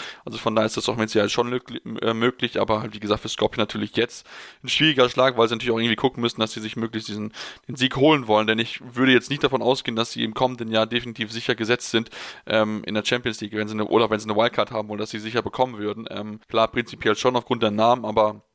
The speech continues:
aufgrund jetzt der Vorgeschichte könnte das dann vielleicht auch schon ein bisschen, bisschen schwieriger für sie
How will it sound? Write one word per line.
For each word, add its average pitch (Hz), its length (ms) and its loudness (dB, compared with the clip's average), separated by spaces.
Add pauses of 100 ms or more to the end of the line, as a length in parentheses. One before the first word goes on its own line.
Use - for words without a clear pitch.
aufgrund - 400 -12
jetzt 110 220 -4
der 113 80 2
Vorgeschichte 113 720 2 (400)
könnte 127 240 0
das 113 180 2
dann 110 140 -4
vielleicht 104 220 -2
auch - 100 -6
schon 110 160 -2
ein 107 80 -8
bisschen, 104 400 -8 (140)
bisschen 147 260 2
schwieriger 139 460 2
für 123 100 -6
sie 110 260 -2